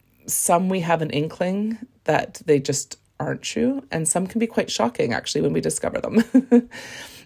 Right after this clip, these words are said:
The swords have never been the most comfortable suit for me. I actually, when a sword comes up, I'm like,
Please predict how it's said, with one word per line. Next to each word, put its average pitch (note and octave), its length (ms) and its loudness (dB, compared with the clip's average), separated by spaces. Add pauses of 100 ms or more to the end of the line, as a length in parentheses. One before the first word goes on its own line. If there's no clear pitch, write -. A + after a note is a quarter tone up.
The F#3+ 60 2
swords G3+ 460 2
have F3+ 180 2
never F3+ 280 2
been D3 280 2
the D3 60 -2
most D3+ 200 -2
comfortable C#3+ 420 0
suit C#3+ 220 0
for - 100 -14
me. D3 120 0
I B2+ 60 2
actually, C#3+ 840 2
when D3 120 -4
a C3+ 60 -2
sword C3+ 320 2
comes D3+ 200 -4
up, C#3+ 180 0
I'm C#3+ 80 -6
like, C3+ 280 -2